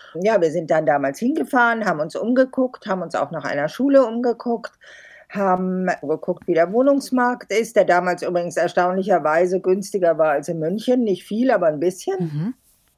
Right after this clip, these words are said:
Speaker 1: Und ich dachte auch irgendwie, da, da wartet alles auf mich. Es war toll. Dann hab ich einen Schnellkurs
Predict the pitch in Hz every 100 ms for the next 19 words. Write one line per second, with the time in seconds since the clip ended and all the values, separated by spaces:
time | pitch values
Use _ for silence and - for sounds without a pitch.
0 | - 190 190 170 - 180 170 - - 175
1 | - 170 175 180 170 147 151 143 - 139
2 | 165 208 180 220 240 226 226 302 - -
3 | 214 196 151 151 156 143 175 311 _ -
4 | - - - _ _ - 214 214 220 202
5 | 190 208 208 - - 196 190 - - 190
6 | - - 175 175 165 - 190 208 208 208
7 | 196 185 - - - -